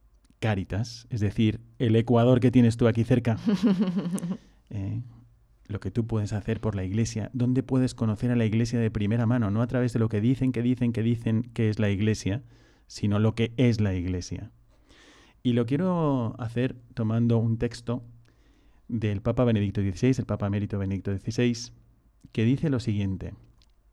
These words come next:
Speaker 1: y te doy la palabra, Palmira, para que nos
Speaker 2: Ujú.
Speaker 1: expliques un poco en la práctica, ¿qué hace Cáritas? ¿Se hace una o dos cosas o veinte mil
Speaker 2: <laughs>
Speaker 1: en Sevilla? Danos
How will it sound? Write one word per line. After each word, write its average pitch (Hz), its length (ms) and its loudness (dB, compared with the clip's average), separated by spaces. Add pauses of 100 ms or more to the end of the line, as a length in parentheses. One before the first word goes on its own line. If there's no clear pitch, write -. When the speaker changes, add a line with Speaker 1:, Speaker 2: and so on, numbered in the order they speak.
(800)
Speaker 1:
y 98 200 -4
te 95 120 -8
doy 98 100 -4
la 95 140 -4
palabra, 95 340 -4
Palmira, 101 460 0 (200)
para 98 160 -6
que 98 80 -2
nos 92 120 -2
Speaker 2:
Ujú. 139 80 -6
Speaker 1:
expliques 113 320 -4
un 110 100 2
poco 120 380 0 (500)
en 117 220 4
la 107 140 2
práctica, 110 540 -2 (460)
¿qué 135 300 4 (100)
hace 120 500 -2
Cáritas? 98 760 -4 (360)
¿Se - 200 -6
hace 104 280 -4
una 117 300 2
o 107 40 0
dos 107 180 -2
cosas 120 440 -2
o 101 240 0
veinte 101 340 -2
mil 117 260 0 (360)
Speaker 2:
<laughs> 196 360 0
Speaker 1:
en 107 220 2
Sevilla? 101 640 -2 (320)
Danos 117 480 2